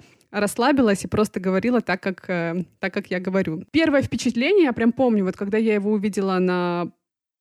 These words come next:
Пласа де Каталуна в центре Барселоны, было такое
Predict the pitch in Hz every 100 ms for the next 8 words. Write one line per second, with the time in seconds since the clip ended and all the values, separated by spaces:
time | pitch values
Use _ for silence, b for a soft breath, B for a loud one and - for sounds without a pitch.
0 | _ 214 208 208 202 185 196 196 196 202
1 | 240 320 269 226 - - - 208 202 196
2 | 180 196 - 196 196 185 180 175 202 202
3 | - 202 - 185 165